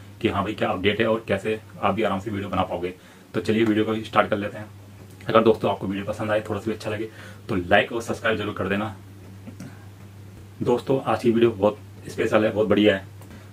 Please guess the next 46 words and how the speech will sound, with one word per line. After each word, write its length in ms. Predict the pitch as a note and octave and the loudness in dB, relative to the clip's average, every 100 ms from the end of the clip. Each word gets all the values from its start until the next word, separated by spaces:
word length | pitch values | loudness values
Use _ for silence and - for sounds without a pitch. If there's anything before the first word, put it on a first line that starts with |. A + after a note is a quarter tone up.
| - | -4
but 100 | A2+ | 0
आपको 220 | A2+ A#2+ | 0 4
एक 140 | A#2 - | 4 4
काम 160 | G#2+ | 2
करना 220 | A2 A2 | 2 2
है, 60 | G#2+ | 2
आपको 180 | - - | 2 -4
skip 260 | - A#2 | 0 0
नहीं 160 | G#2 G#2 | 2 0
करना 200 | G2+ G#2 | 2 0
है 60 | G2 | 0
बिल्कुल 260 | G2 G#2 | 2 0
भी, 120 | F#2+ F#2+ | 0 2
तभी 240 | A2+ G#2+ | 4 6
आपको 220 | G#2 A2+ | 6 4
समझ 160 | G#2+ G2+ | -2 0
में 120 | G2+ | 0
आएगा 160 | F#2+ G#2+ | 0 -2
A 120 | G2 | 0
to 120 | G2 | 2
Z 320 | F#2+ F2 - - | 2 2 -8 -6
और 100 | - | 2
तभी 200 | G#2+ A2+ | 6 8
मेरा 160 | A2+ | 6
फ़ायदा 260 | A2 F#2+ G#2 | 6 2 4
भी 60 | |
होगा 140 | A2 G2+ | 2 0
वीडियो 220 | G2+ G2+ | 0 0
बनाने 260 | F#2+ F#2 F#2 | 2 0 0
का। 100 | F#2 - - - - - - - - - - | -6 -10 -20 -20 -20 -20 -20 -20 -20 -20 2
क्योंकि 220 | G#2 A2 | 2 4
आप 120 | G#2+ | 2
क्या 120 | - A2 | 6 4
करोगे, 320 | G#2+ G#2 A2+ | 6 4 4
स्किप 220 | - A2 | 4 6
कर 120 | G#2 | 6
दोगे 220 | G#2 G#2+ | 6 4
तो 120 | A2 A2+ | 4 2
आपको 200 | - - | 0 0
कुछ 160 | A2 | 0
समझ 200 | G#2+ G#2 | 0 -4
में 80 | G#2 | -2
आएगा, 300 | G#2+ G2 G#2+ | 0 2 0
कुछ 280 | G2+ G#2+ F#2+ | -2 -6 -2
नहीं 180 | F#2 G#2 | 0 0
आएगा, 340 | G#2 G#2+ | 2 0